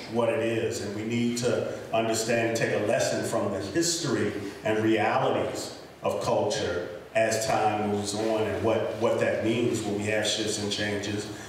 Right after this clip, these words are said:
that, yeah, result in that sort of an experience. It's not a sad and horrible thing. It's the reality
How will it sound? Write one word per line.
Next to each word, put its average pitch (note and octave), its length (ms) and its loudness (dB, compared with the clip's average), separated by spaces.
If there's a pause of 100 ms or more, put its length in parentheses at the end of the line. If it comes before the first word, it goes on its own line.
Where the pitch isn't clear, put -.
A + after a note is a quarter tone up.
that, G3+ 220 2
yeah, - 260 2
result A2+ 480 2
in A2 120 2
that G#2+ 200 0
sort G#2 320 0
of G#2 80 0
an G2+ 100 0
experience. - 680 -2
It's - 180 -8
not - 580 0
a - 80 0
sad C#3 440 2
and - 80 0
horrible - 580 2
thing. F#2 200 -2 (600)
It's G#2+ 240 0
the A#2 100 2
reality G#2+ 920 2